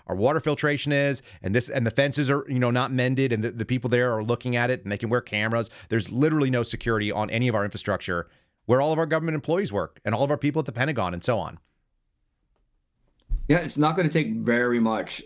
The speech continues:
Speaker 2: to, to plunge the cities into, into hell. So, you know, just use, uh, you know, follow-on effects. So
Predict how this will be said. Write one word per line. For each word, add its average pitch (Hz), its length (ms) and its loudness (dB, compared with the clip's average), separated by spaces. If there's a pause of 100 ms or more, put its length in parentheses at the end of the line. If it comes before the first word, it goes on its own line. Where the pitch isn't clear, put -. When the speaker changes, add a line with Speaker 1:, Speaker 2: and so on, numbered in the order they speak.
(200)
Speaker 2:
to, 101 500 2 (140)
to 104 160 0
plunge 113 340 2
the 110 60 -4
cities 110 400 -2 (460)
into, 107 440 0
into 107 220 2
hell. 101 540 0 (140)
So, 113 500 2 (240)
you 151 80 4
know, 151 80 2
just 196 200 0
use, 196 360 0
uh, 147 160 2
you 160 80 4
know, 104 260 -2 (560)
follow-on 147 560 2
effects. - 580 -2
So 127 480 2